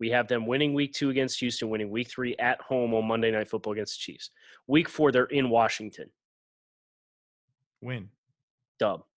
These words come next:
Speaker 1: That's two. We're, okay, we've picked two games. We're halfway to,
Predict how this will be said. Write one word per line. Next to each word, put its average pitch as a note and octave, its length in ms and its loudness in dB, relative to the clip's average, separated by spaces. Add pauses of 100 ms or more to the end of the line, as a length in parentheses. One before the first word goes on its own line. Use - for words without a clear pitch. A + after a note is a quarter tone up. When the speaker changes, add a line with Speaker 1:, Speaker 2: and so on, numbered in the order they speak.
(120)
Speaker 1:
That's A2+ 220 -2
two. D#3 320 2
We're, B2 340 -2 (540)
okay, A#2 280 2
we've A#2+ 160 -6
picked C#3 240 0
two D#3 120 4
games. C#3+ 320 4
We're B2 100 4
halfway C3 380 4
to, A#2 240 4